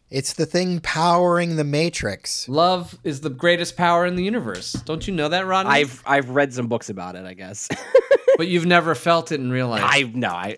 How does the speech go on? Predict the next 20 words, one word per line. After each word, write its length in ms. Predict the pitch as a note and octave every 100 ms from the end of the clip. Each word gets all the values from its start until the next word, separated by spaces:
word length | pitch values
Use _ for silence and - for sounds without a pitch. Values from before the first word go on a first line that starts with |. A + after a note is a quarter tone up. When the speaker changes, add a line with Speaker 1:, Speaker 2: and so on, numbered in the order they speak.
| - A3+
Speaker 3:
<laughs> 0 | - - -
Speaker 1:
If 240 | G4 C#3+ D#3
you, 260 | F3+ G#3+ G#3+
if 200 | D#3 -
you 160 | D#3+ G#3
had 200 | G3+ E3+
felt 380 | - D#3 D3+ -
true 340 | - C#3+ C#3+ C#3
love, 560 | B2 G#2+ G2+ - - -
Rodney, 420 | A2 G#2 A2 G#2+
you 160 | A#2 C#3+
would 80 |
understand 760 | B2+ C3 A#2 - - C3 B2+ A2
that 100 | G#2
it's 160 | G2+
enough 380 | A2+ A2+ A#2 -
to 100 | -
power 420 | - A#2 A#2 A2 G#2+
the 100 | A2
Matrix. 400 | A2+ A2+ G2